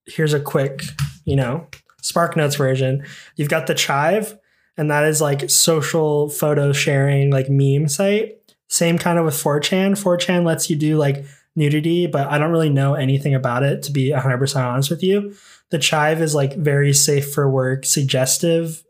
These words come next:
type of media. And then you've got Twitch and YouTube where, you know, Twitch, you're live streaming, YouTube, you're creating, like,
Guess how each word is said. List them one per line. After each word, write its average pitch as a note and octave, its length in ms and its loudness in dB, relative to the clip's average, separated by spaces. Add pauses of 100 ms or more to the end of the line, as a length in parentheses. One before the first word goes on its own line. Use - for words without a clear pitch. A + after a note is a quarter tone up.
(120)
type E3+ 240 0
of F3 60 2
media. G3 480 0 (440)
And D#3+ 140 0
then D#3 120 2
you've D#3 160 0
got C#3+ 340 0
Twitch - 280 0
and D#3 160 0
YouTube C#3 460 0
where, C#3 240 0 (140)
you D#3+ 100 0
know, C#3+ 160 2
Twitch, D#3+ 340 -2
you're E3 120 2
live C#3+ 260 0
streaming, D3 560 0
YouTube, D3 580 0
you're C#3+ 320 0
creating, C#3 340 0
like, C3 180 -2